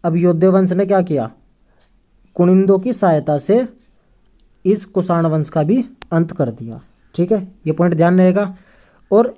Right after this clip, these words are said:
यदु वंश की जानकारी हमें कहाँ से मिलती है? जो यदु वंश के दीव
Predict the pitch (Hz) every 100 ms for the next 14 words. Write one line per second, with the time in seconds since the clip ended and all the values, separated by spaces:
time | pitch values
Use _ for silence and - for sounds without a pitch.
0 | - 170 175 208 214 196 226 196 180 175
1 | 185 190 202 196 202 180 165 190 185 180
2 | 190 214 190 - _ _ _ _ _ _
3 | _ - _ _ _ - _ 151 202 214
4 | 196 180 208 202 190 240 247 - 175 143
5 | 135 185 202 190